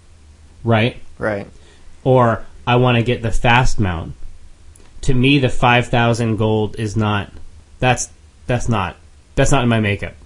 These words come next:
Speaker 2: Yeah.
Speaker 1: That's not something that I enjoy. And luckily, you know, with meeting stones or warlocks or whatever,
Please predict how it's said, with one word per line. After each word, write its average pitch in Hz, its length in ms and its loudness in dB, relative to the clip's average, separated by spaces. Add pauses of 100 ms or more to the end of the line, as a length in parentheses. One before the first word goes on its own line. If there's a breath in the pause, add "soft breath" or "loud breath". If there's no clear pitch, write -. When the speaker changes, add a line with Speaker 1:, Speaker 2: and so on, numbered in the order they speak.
(240)
Speaker 2:
Yeah. 104 300 -8 (380)
Speaker 1:
That's 123 200 -2
not 117 220 -2
something 113 300 0
that 104 100 0
I 98 140 -2
enjoy. 92 480 -6 (600 loud breath)
And 139 160 0
luckily, 143 560 2 (840)
you 143 120 2
know, 113 220 0
with 117 340 -2
meeting 127 440 2
stones 117 680 0
or 95 400 -4 (680)
warlocks 113 800 2
or 113 80 -2
whatever, 98 500 -4